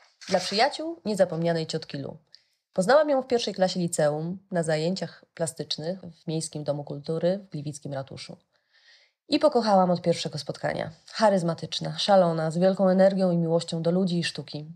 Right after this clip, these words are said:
Uczyła tak, jak żyła, z rozmachem i bez ceregieli. Poliglotka. Potrafiła przeklinać w kilku obcych językach i zawsze brzmiało to jak poezja.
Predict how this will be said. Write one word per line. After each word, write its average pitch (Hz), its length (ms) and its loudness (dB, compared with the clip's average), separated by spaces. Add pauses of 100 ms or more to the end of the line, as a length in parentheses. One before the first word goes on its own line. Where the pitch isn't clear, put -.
(100)
Uczyła 311 300 2
tak, 269 160 2
jak 208 120 0
żyła, 156 360 2 (100)
z 160 100 -8
rozmachem 185 760 0
i 175 80 -4
bez 165 200 -2
ceregieli. 143 520 -6 (460)
Poliglotka. 165 720 -2 (440)
Potrafiła 185 440 2
przeklinać 165 460 -4
w - 40 -18
kilku 165 260 0
obcych 139 280 -2
językach 202 560 -4
i 175 100 -2
zawsze 180 380 2
brzmiało 156 400 -2
to - 80 -8
jak 143 180 -4
poezja. 139 640 0